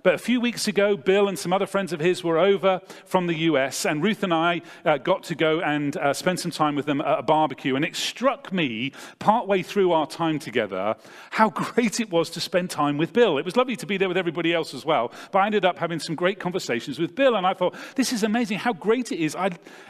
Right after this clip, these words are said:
every time I'm with this guy, I come away feeling great. What is it about that? And it struck me that he is one of the best listeners I know.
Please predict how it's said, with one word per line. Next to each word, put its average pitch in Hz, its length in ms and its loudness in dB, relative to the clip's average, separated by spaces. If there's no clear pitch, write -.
every 262 300 4
time 220 300 0
I'm 208 220 0
with 220 240 0
this 226 220 0
guy, 135 640 0
I 240 100 4
come 285 280 -2
away 180 280 0
feeling 190 380 0
great. 254 580 -2
What 233 240 2
is 269 200 0
it 143 180 0
about 226 420 0
that? 113 260 -2
And 151 100 0
it 175 120 -4
struck 254 300 -4
me 202 140 -4
that 190 180 -2
he 185 800 -2
is 110 220 -6
one 165 140 2
of 156 120 0
the 160 80 2
best 185 400 -4
listeners 123 600 -6
I 123 200 -8
know. 104 480 -6